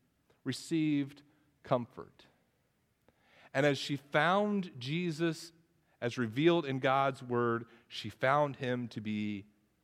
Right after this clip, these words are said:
lovely. Let me suggest to you this morning that even though many people will struggle with doubt, in fact,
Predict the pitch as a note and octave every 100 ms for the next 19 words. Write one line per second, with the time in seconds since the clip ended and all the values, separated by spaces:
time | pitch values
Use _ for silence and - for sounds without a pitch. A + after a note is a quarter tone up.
0 | _ _ _ _ F#2+ G2 F#2 F#2 E2+ -
1 | _ _ _ _ _ _ _ _ _ _
2 | _ _ _ _ _ _ _ _ _ _
3 | _ _ _ _ _ _ _ _ _ _
4 | _ _ _ _ _ _ _ _ - D3
5 | F3+ - B2+ A2+ C3+ - - - A2+ G#2
6 | G2 A#2 G#2 F2+ E2+ F2 - _ _ _
7 | _ _ _ _ _ _ _ _ _ _
8 | _ _ _ _ _ _ _ C#3 D3+ G#3
9 | G#3+ F3+ F3+ D3 G#2+ F2+ A2 C#3+ - _
10 | _ _ _ _ _ _ _ B2 C#3+ F3+
11 | G3+ F3 - F#3+ F#3+ - A2+ A#2 A#2 A#2
12 | - E3 D#3 C3 A#2 D3 C3 B2+ C3+ C#3